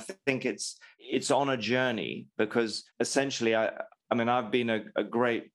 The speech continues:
supporter of G wais, you know, genome-wide association studies to try and look at patterns. And I think we're moving to this world where we're beginning to see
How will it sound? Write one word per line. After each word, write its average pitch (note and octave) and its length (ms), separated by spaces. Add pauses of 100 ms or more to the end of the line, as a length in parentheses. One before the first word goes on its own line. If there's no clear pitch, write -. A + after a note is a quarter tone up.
supporter A2 720
of G2+ 100
G A2+ 220
wais, G#2+ 540
you G#2 80
know, G#2 180
genome-wide G#2+ 720
association G#2 720
studies G2+ 460
to G#2 260 (520)
try B2+ 580
and A#2+ 220
look B2 200
at - 220
patterns. G#2+ 600
And A#2 140
I A#2+ 120
think C3 340
we're A#2 140
moving A#2+ 640
to A2+ 140
this G#2+ 260
world G#2+ 400
where A2 460 (480)
we're A#2 180
beginning A#2 600
to - 120
see A2 600